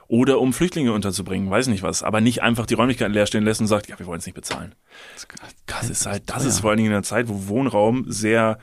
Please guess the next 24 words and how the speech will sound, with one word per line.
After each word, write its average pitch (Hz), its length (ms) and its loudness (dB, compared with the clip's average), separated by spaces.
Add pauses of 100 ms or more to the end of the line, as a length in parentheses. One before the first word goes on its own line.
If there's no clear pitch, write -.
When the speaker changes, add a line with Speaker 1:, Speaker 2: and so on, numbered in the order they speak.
(960)
Speaker 1:
knapp, 107 480 -2
vielleicht 117 380 -2
nicht 120 140 -2
knapp, 135 160 2
aber 117 260 6 (120)
zumindest 117 300 2
sehr, 107 100 4
sehr 104 120 2
teuer 104 280 2
ist, 92 200 -2
wäre 98 120 0
das 95 120 -2
einfach 98 220 -4
nur 95 140 -2
sehr, 92 160 -4
sehr, 80 240 -4 (160)
äh, 85 120 -10 (140)
cool 110 100 -6
und 98 100 -6
clever. 101 260 -4
Also 123 120 0
falls 170 220 2
jemand 180 220 4
zuhört, 196 440 4